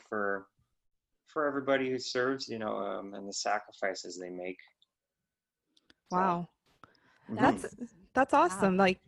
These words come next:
Speaker 2: you can draw from almost a personal story, you know, especially with your, with your father having served in Vietnam and everything. So that's, that's
Speaker 1: Mm-hmm.
Speaker 2: gotta be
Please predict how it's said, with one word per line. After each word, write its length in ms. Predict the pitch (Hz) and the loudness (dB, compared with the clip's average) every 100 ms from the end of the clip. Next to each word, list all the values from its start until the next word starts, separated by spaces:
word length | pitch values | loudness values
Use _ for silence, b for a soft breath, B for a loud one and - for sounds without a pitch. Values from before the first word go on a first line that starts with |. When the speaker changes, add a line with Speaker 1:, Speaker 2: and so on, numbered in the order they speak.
| - | -6
Speaker 2:
you 180 | 196 226 | 2 4
can 460 | 240 202 175 - | 6 4 4 0
draw 320 | 175 202 202 233 | 4 8 10 10
from 340 | 233 208 180 | 6 6 6
almost 360 | - 196 202 - | 4 6 6 4
a 60 | 175 | 2
personal 880 | - 214 - 202 180 165 156 165 - _ _ _ | 6 4 6 4 6 6 4 0 -4 _ _ _
story, 680 | - - 302 311 185 160 165 | -2 6 10 10 10 8 4
you 180 | 185 185 | 2 4
know, 260 | 180 202 | 6 6
especially 500 | 190 190 214 202 214 | 4 2 -2 2 4
with 220 | 202 175 | 6 4
your, 260 | 180 165 - | 4 2 2
with 200 | 175 - | -2 0
your 100 | 165 | 0
father 600 | 202 202 214 180 165 165 | 4 6 8 8 6 6
having 320 | 165 165 165 | 2 0 -2
served 680 | 156 - - 196 214 202 156 | -6 -10 0 4 4 0 0
in 320 | 151 151 151 156 | -2 -2 -6 -4
Vietnam 460 | 175 175 180 226 | -4 2 4 4
and 100 | 160 | 4
everything. 640 | 147 147 151 143 139 151 147 b b b b b b - | 2 0 -2 -2 -2 -4 -6 b b b b b b -2
So 120 | 175 | -2
that's, 180 | - - | -2 -4
that's 380 | 220 214 123 - | 4 4 4 2
Speaker 1:
Mm-hmm. 0 | |
Speaker 2:
gotta 180 | 226 233 | 2 6
be 260 | 233 190 | 8 8